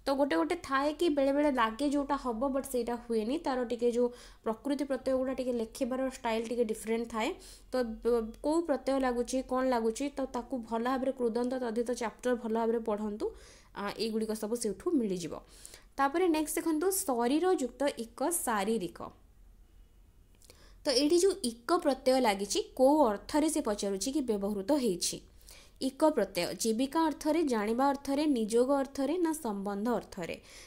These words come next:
ଶରୀରରୁ ଶାରୀରିକ, ତ ସମ୍ବନ୍ଧ ଅର୍ଥରେ ଏଇଠି ସିମ୍ପଲ୍ ହେଇଛି,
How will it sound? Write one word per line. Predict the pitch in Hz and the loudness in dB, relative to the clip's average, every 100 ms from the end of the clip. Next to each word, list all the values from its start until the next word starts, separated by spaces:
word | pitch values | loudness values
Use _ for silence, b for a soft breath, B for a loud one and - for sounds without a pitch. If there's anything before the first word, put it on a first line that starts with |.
| B | B
ଶରୀରରୁ | - 247 254 349 392 359 - 240 302 381 - | -2 0 4 4 4 0 0 2 4 2 0
ଶାରୀରିକ, | 294 294 311 294 302 311 320 - | 0 2 2 0 -2 -6 -6 -4
ତ | 339 | -2
ସମ୍ବନ୍ଧ | 330 285 277 311 302 | 4 4 6 4 4
ଅର୍ଥରେ | 330 302 302 302 | 4 2 0 0
ଏଇଠି | 294 302 | 2 0
ସିମ୍ପଲ୍ | 294 277 262 285 | 0 0 2 2
ହେଇଛି, | 277 262 285 | 0 0 -2